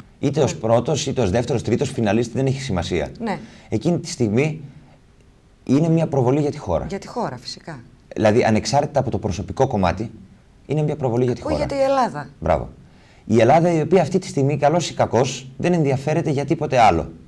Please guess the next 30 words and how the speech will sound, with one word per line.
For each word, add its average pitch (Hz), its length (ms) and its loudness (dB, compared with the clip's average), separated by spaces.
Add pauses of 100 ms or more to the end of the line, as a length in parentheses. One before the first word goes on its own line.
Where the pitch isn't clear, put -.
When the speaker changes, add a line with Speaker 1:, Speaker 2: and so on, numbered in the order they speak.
(360)
Speaker 1:
Πέρα 131 180 6
από 127 140 0
τα 107 160 0
οικονομικά 104 440 2
της 135 100 0
προβλήματα, 95 440 2
που 143 120 -2
είναι 175 100 2
δικαιολογημένο 143 600 2
σε 120 120 -4
έναν 98 120 -2
βαθμό, 95 420 -2 (540)
αλλά 127 240 6
νομίζω 156 300 4
πως 147 200 -2
έτσι 170 160 2
όπως 151 160 0
έχουμε 160 200 0
παραγωνίσει 131 600 2
τα 139 80 -2
πολιτιστικά, 113 760 0 (760)
ε, 117 840 2
δεν 131 180 2
υπάρχουν 135 340 2
και 113 100 -2
πολλές 104 300 0
ελπίδες 90 420 0
να 90 80 -2
ανακάμψει 82 480 -6
κάτι. 67 240 -10